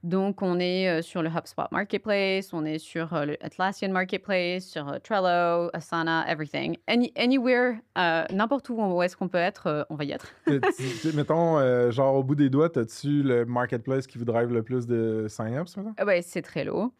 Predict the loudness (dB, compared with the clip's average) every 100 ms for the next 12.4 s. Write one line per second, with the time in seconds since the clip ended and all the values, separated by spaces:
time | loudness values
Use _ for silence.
0 | _ _ -12 -2 -2 -2 -4 -6 -6 -10
1 | -4 -2 0 0 -2 -4 _ _ -2 -2
2 | 0 0 0 -2 -4 -4 -2 -2 -4 -10
3 | -2 0 2 0 -2 -4 -6 -4 -4 -2
4 | -2 -2 -4 _ -6 -2 -2 -2 -2 -2
5 | 0 -2 -4 -8 -4 -4 -4 -4 -4 -4
6 | -10 -8 -4 -2 0 0 0 -2 -2 -4
7 | -2 -4 -4 -8 -4 -4 -6 _ _ _
8 | _ _ -2 0 0 -2 -2 -4 0 0
9 | 0 0 0 0 0 -2 -6 -4 -4 -2
10 | -4 -4 -2 -4 _ -6 -6 -6 -6 -6
11 | -8 -8 -10 -8 -6 -4 -4 -4 -2 -2
12 | -2 -2 -2